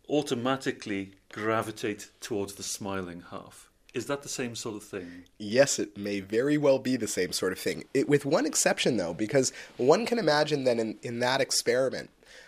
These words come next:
Speaker 2: the professor is, uh, spending more of his or her attention on the smiling class because the smiling is more comforting, and perhaps, uh, looking at smiling people increases his or her mood. But our mouse that's spending time with the mouse in pain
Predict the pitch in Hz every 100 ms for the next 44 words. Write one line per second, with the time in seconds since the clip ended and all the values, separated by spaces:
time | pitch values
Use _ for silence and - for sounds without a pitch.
0 | - - 104 95 123 156 156 156 139 123
1 | - - 104 90 78 - - 135 131 123
2 | 110 117 120 113 135 127 127 120 104 -
3 | 123 - 117 - 113 107 101 - 127 131
4 | 127 113 110 95 82 - - 104 110 104
5 | 98 - - - - 107 - 127 120 117
6 | 107 98 107 98 92 151 104 120 113 101
7 | 92 - 107 131 123 - - - - -
8 | 110 101 98 139 139 120 - - 120 117
9 | 110 120 117 107 - 120 110 - 123 107
10 | 113 98 90 - - _ - 143 131 123
11 | 107 - 101 95 110 156 101 64 - -
12 | - - - 117 - - 135 185 185 170
13 | 170 - 123 - - 139 127 120 135 131
14 | 123 - 107 120 - 104 92 113 127 98
15 | 78